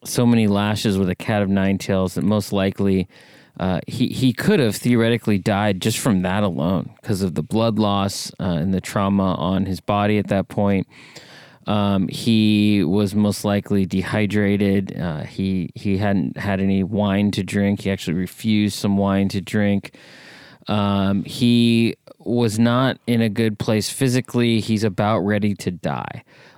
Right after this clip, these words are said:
Uh, some of us have been in a bad spot physically, but to be right on the verge, right on the edge of death,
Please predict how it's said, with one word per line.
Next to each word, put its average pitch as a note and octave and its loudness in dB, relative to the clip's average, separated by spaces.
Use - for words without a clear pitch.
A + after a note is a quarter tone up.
Uh, F#2+ 2
some D3+ 2
of D#3 4
us D3 0
have B2+ 2
been A#2+ 4
in G#2 2
a A2 0
bad G#2+ 0
spot G#2 -2
physically, A#2 0
but G2+ -2
to A#2+ 0
be B2+ 4
right G#2+ 2
on A#2 4
the A2 2
verge, G2 0
right G2 0
on A2 4
the G#2 4
edge G2+ 0
of F#2+ -4
death, G2 -2